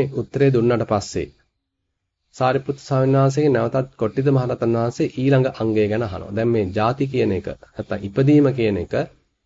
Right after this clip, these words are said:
ඒක ඇත්තටම හේතුනේ කොහොමද? ඒක මේ තමා නිසා වෙච්ච දෙයක්ද? අනුන් නිසා වෙච්ච දෙයක්ද?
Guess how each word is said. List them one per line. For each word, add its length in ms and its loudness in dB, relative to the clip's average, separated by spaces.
ඒක 240 0
ඇත්තටම 680 0
හේතුනේ 480 0
කොහොමද? 420 -6
ඒක 220 -4
මේ 260 0
තමා 400 -2
නිසා 340 0
වෙච්ච 240 -4
දෙයක්ද? 400 0
අනුන් 320 0
නිසා 320 0
වෙච්ච 260 -4
දෙයක්ද? 400 -2